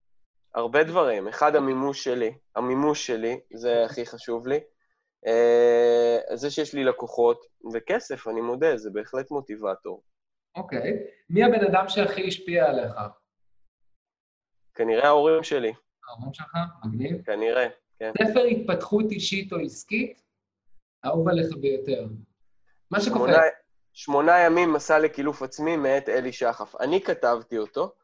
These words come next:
Speaker 1: אבל הוא ספר מהמם, הוא ספר עלילתי עם כלים של התפתחות אישית.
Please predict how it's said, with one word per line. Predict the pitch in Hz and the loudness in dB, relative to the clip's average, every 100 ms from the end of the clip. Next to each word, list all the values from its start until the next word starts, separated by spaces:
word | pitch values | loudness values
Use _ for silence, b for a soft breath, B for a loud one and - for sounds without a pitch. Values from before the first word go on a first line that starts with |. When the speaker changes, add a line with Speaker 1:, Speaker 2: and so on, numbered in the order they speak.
| _ _ _ - | _ _ _ -2
Speaker 1:
אבל | 131 | 0
הוא | 139 | 0
ספר | 131 - 180 196 214 202 - | -4 2 4 4 2 0 0
מהמם, | 151 147 139 160 139 | 0 2 4 4 2
הוא | 139 | 0
ספר | 196 202 208 | -2 2 4
עלילתי | 180 170 160 151 226 196 - _ _ _ | 6 6 4 2 -2 -2 -4 _ _ _
עם | 131 127 | -10 -6
כלים | - 135 151 | -4 -2 -2
של | 135 127 | -6 -8
התפתחות | 120 117 - 117 113 | -8 -12 -12 -14 -14
אישית. | - 101 | -14 -14